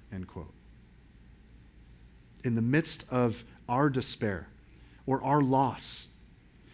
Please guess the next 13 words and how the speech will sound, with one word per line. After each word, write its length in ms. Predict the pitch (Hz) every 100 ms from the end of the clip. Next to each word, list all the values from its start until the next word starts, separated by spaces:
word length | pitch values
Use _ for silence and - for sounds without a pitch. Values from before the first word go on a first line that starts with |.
| -
sometimes 840 | - - - 180 214 135 113 113 113
you 180 | 135
and 100 | 156
I 280 | 107 95 95 - - - -
can 220 | 139 120
mistakenly 1120 | 117 - - 151 165 165 185 175 180 180 180 - - 135
believe, 640 | 143 117 98 95 90 - -
"Oh, 180 | 117 104
well, 300 | 104 107 101 - - - - - - - - - -
God 200 | 113 110
is 100 | 98
afar 320 | - 95 92
off." 320 | 90 -